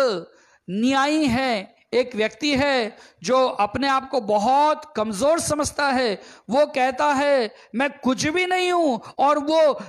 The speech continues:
दाखरस के कुंड में गेहूं ज-, इसलिए झाड़ रहा था कि मिद्यानियों से छिपा रखे। और मिद्यानी, उस समय में जो मिद्यानी थे, वो जिसे कहना चाहिए,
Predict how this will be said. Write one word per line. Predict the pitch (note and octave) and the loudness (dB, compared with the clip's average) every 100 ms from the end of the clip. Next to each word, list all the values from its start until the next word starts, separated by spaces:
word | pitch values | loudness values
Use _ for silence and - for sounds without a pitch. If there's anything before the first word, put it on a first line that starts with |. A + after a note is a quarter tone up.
| - | -6
दाखरस | F3 G3 C4 - D#4 D#4+ | -2 0 -2 -2 0 0
के | - E4+ | -2 -4
कुंड | D#4+ D4+ D#4 | -2 -4 -2
में | D#4+ D#4 C#4+ F#3 | 0 0 0 -4
गेहूं | D#3+ G3+ B3+ D#4+ | -4 0 0 0
ज-, | G#3+ | -2
इसलिए | A#3 A#3 D#4 E4 | -4 -4 -2 -2
झाड़ | A#3+ B3 C#4+ | 0 0 0
रहा | D4 | 0
था | C#4+ D4 | -2 -4
कि | C#4+ | -4
मिद्यानियों | C4 A3 F3+ B3+ C4+ D4 | -4 -4 -2 -2 0 0
से | C#4+ E4 D#4+ - - - | -2 0 -2 -2 -12 -8
छिपा | - A3+ C4+ | -4 -2 0
रखे। | D4+ C#4+ - C4+ A3 - F#3 | 0 0 0 0 0 -8 -2
और | C#4 C#4+ | 0 0
मिद्यानी, | A#3+ A#3 A3 D4+ E4 E4 D4 - | -2 -4 -2 -2 0 -2 -4 -4
उस | C#4 - | -4 -2
समय | D#4 | -2
में | D#4+ | -2
जो | D4 | -2
मिद्यानी | D4+ C#4+ A#3+ C#4+ D#4 | -2 -2 -2 -2 -2
थे, | A3 D4 D4+ C4 | 0 2 4 2
वो | - - G3+ D4+ | -2 -14 -2 0
जिसे | D#4 B3 B3 D#4+ D#4 | 0 -2 0 0 0
कहना | D#4 G#3+ C4 D4+ | -2 -2 -2 -2
चाहिए, | - C#4 D#4+ D#4 | -2 0 2 0